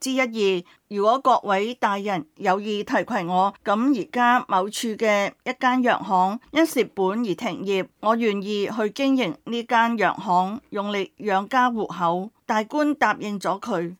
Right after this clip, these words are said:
於是劉丹佳開始經營洋行嘅生意。其他各洋行因為佢嘅資本有限，私下都暗中笑佢，話佢係支撐唔落去㗎喇。點知冇幾耐之後，佢嘅生意就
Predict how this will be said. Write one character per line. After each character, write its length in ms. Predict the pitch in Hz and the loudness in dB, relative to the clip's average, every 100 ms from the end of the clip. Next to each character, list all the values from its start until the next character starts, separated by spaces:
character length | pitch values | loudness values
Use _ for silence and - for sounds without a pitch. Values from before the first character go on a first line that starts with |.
| _ | _
於 160 | 247 269 | -6 -6
是 260 | 254 208 - | -2 -2 0
劉 120 | 196 | -4
丹 260 | - 247 247 | 0 0 2
佳 180 | 247 240 | 2 2
開 380 | - 247 269 285 | 0 -4 -2 0
始 360 | 277 190 185 196 | 0 -2 -4 -2
經 220 | 247 254 | -2 2
營 180 | 233 170 - | 0 -2 -4
洋 280 | 208 175 190 | -2 -2 0
行 180 | 180 | -2
嘅 80 | 220 | -2
生 360 | 214 254 254 247 | 0 2 2 2
意。 280 | 220 202 - _ | 2 0 -4 _
其 180 | 240 190 | -6 -2
他 240 | 277 277 | 0 0
各 220 | 269 226 - | 2 0 0
洋 260 | 202 170 170 | -2 -4 -2
行 320 | 185 175 170 | -2 -2 0
因 100 | 269 | 0
為 160 | 254 180 | 0 0
佢 160 | 240 190 | -6 -4
嘅 300 | 208 196 190 | -4 -4 -4
資 220 | 277 262 | -6 -2
本 200 | 214 220 | -2 0
有 180 | 190 185 | 0 0
限， 420 | 233 196 180 170 - _ _ _ | 0 2 0 -2 -10 _ _ _
私 220 | - 269 | -8 -2
下 320 | 285 269 190 170 | 0 0 0 2
都 320 | 262 254 - - | 2 0 -2 -4
暗 200 | 180 180 | -4 -2
中 200 | 220 233 | -4 -2
笑 160 | 220 | -2
佢， 440 | 175 226 170 165 180 _ _ | -2 -2 0 -2 -4 _ _
話 160 | 208 190 | -2 -2
佢 180 | 226 | -4
係 300 | 226 233 180 - - | -4 -2 -2 -4 -8
支 200 | 254 247 | -6 -2
撐 260 | 302 240 214 | 0 0 0
唔 60 | |
落 140 | 165 - | 0 0
去 160 | 240 214 | 0 0
㗎 120 | 202 | 4
喇。 160 | 202 - _ | 4 2 _
點 160 | 214 240 | -6 -2
知 100 | 311 | 4
冇 180 | 294 220 | 4 4
幾 160 | 208 220 | 2 4
耐 160 | 214 | 4
之 180 | 180 240 | 2 -4
後， 320 | 269 208 180 - - | 0 2 0 -4 -6
佢 100 | 233 | -2
嘅 160 | 233 | 0
生 320 | 220 285 277 262 | 0 2 2 4
意 160 | 208 - | 0 0
就 260 | 214 185 | -2 -2